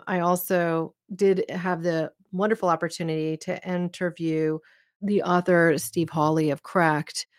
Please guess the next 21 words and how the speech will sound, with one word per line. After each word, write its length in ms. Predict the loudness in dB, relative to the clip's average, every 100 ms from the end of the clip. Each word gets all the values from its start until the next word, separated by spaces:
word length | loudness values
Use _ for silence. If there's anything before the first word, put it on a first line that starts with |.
| _ _
about 380 | 0 2 2 2
dams 400 | 2 4 2 0
in 60 | -4
the 80 | -10
<laughs> 80 |
Pacific 420 | -10 -4 -4 -2 -2
Northwest 540 | -2 -2 -4 -4 -6
and 100 | -6
what 140 | -4
they've 140 | -4 -4
done 200 | -4 -2
to 60 | -4
the 120 | -2
fishing 360 | -4 -4 -4
world. 300 | -4 -2 -4 -6 _ _ _ _
But 260 | -2 0 2
I 40 | 0
really 340 | 0 2 4
want 260 | 6 4 4
to 100 | 0
know, 400 | 2 4 4